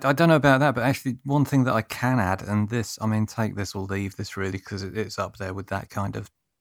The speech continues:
thinking pattern, I suppose. But if I reach a position where I'm uncertain of where to go with a penalty at any point in the game, what I've started doing is just powering it up so that the, uh, the white circle,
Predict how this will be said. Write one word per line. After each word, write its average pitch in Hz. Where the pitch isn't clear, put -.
thinking 98
pattern, 104
I 98
suppose. 101
But -
if 123
I 143
reach 135
a 123
position 117
where 113
I'm 107
uncertain 110
of 98
where 104
to 95
go 104
with 98
a 95
penalty 98
at 98
any 101
point 98
in 101
the 95
game, 98
what 120
I've 107
started 107
doing 104
is 98
just -
powering 110
it 92
up 101
so 95
that 98
the, 98
uh, 98
the 101
white 101
circle, 104